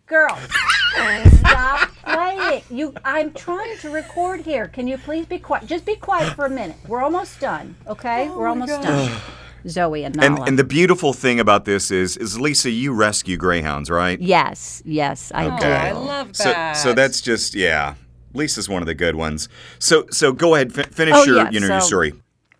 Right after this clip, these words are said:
Speaker 1: So she said, "You know what, Lisa? The problem is we have to turn down ninety percent of the jobs that come in to this agency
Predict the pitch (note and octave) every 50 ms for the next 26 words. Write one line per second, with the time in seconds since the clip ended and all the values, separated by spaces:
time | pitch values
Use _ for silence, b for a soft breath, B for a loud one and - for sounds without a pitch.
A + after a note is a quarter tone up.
0 | _ - - - - - - C4 A#3 - - D4 C#4+ C4 - - C4+ A#3+ A3 G#3
1 | G#3 F#3 - _ _ - A3+ C4 C4+ C#4 C#4+ D4+ F4 G4+ G#4+ - A3 A3 G#3 -
2 | - A3 G3 G3+ A3 G3+ - - C4 C4 D#4+ E4+ D#4 C4 A3+ - G3+ G#3+ A3 A#3+
3 | C4 - - - - - B3+ D4+ E4 E4 - - A#3+ - - - B3+ A#3+ A#3+ A3
4 | A3 G3+ G3 F#3 F#3 F3+ F3 F3+ G3+ G3+ G#3 G#3+ A#3 A#3 G#3+ B3 B3+ - - C4
5 | A#3+ - - A3 F#3+ F3+ E3+ D3 F3+ F#3 D3+ - E3 E3+ D#3 D3 D3 D3+ - -
6 | E3+ - _ - - F3+ E3 D#3+ D3 C3+ C3 B2+ - - - D3+ D3 C#3+ - -
7 | - B2+ C#3+ D3+ D3 - C#3+ A#2+ - - - - C3+ B2+ -